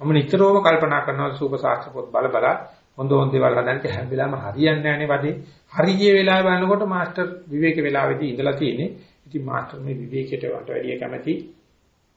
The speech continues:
මගේ රසමසොට්ට වැඩිය කැමති" කියලා කෝකියාට ගන්න බෑ. මොකද කෝකියා ඉගෙනගෙන තියෙන්නේ අනුන්ගේ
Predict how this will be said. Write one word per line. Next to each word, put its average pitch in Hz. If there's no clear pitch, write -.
මගේ 117
රසමසොට්ට 120
වැඩිය 120
කැමති" 120
කියලා 131
කෝකියාට 170
ගන්න 123
බෑ. 143
මොකද 156
කෝකියා 143
ඉගෙනගෙන 139
තියෙන්නේ 147
අනුන්ගේ 139